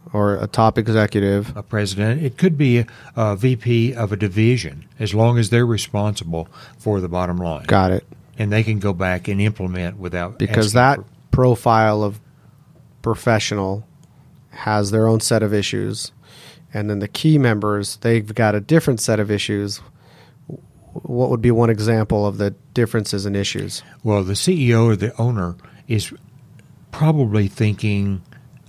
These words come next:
Speaker 2: more strategically from a vision or a strategy point of view, whereas this first level or second level are thinking much more tactically how to implement something today or tomorrow.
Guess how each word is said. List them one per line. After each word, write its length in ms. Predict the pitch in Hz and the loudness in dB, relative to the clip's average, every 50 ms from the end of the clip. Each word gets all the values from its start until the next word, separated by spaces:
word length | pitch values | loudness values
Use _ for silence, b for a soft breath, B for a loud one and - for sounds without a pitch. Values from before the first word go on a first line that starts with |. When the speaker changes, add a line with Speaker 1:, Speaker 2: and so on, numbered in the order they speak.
| - - - | -12 -4 0
Speaker 2:
more 300 | 113 113 117 117 120 113 | 2 4 4 4 2 2
strategically 960 | - - - - 107 - - 113 107 98 87 82 87 85 - 104 98 101 110 | 0 -4 -6 -8 -8 -6 -2 -2 -2 0 -2 -4 -6 -6 -4 -2 0 0 0
from 220 | - - 110 92 87 | 0 -2 -2 -2 -2
a 80 | 87 | -4
vision 580 | 85 - 101 104 104 104 98 90 104 104 104 107 | -4 0 2 2 2 2 2 2 0 0 0 -2
or 220 | 90 82 85 87 | -4 -4 -4 -4
a 60 | 90 90 | -4 -4
strategy 720 | - - - - 95 98 98 98 95 101 95 101 104 101 | -6 -6 -4 -2 0 2 2 2 0 0 -2 -2 -4 -4
point 280 | - - 107 104 101 | -2 -2 -2 -2 -2
of 80 | 104 95 | -2 -2
view, 320 | 98 104 104 110 117 113 B B B B B B B - | 0 0 2 0 0 -2 B B B B B B B 0
whereas 580 | 110 107 107 104 104 101 98 95 87 95 95 | 2 4 4 4 4 4 2 0 -2 -2 -4
this 400 | 90 95 92 87 - - - - | -4 -4 -4 -4 -4 -4 -6 -6
first 420 | - - - - 123 113 - - - | -8 -6 -2 0 2 2 2 2 2
level 320 | 113 107 107 101 104 101 | 2 4 4 2 2 0
or 140 | 90 85 82 | 0 0 0
second 360 | - - 117 110 110 107 95 | 0 0 0 0 0 0 0
level 480 | 101 104 101 95 92 95 101 107 104 95 107 - - B B B B B B | 0 2 2 2 2 0 0 0 -2 -4 -8 -16 -20 B B B B B B
are 180 | - 101 98 | 0 0 0
thinking 420 | 90 - 123 113 - - 98 92 95 | 0 0 0 0 0 0 -2 -2 0
much 240 | 104 107 107 - 104 | 2 2 0 0 -2
more 220 | 98 95 92 87 | -2 -2 -2 -2
tactically 880 | 85 - - - 113 101 90 80 - 92 85 - 87 80 82 87 95 - B B B B B | -4 -6 -6 -4 -2 -2 -4 -4 -8 -8 -8 -6 -8 -8 -6 -8 -8 -10 B B B B B
how 160 | - 113 110 | 0 2 2
to 100 | 101 98 | 2 2
implement 680 | 143 170 139 127 113 110 107 101 101 95 90 87 87 - | 4 4 4 4 4 2 2 2 2 0 0 -2 -2 -2
something 600 | - - 95 90 87 87 - 90 90 90 85 80 - - B B B B B B B B | -2 0 0 -2 -2 -4 -6 -6 -6 -6 -8 -12 -16 -20 B B B B B B B B
today 260 | - 113 92 90 87 85 | -2 0 0 2 0 0
or 100 | 85 82 | -2 -2
tomorrow. 800 | - - 85 82 80 78 76 73 76 78 78 80 - - - | -4 -4 -2 -2 -2 -4 -4 -6 -8 -12 -14 -14 -16 -18 -20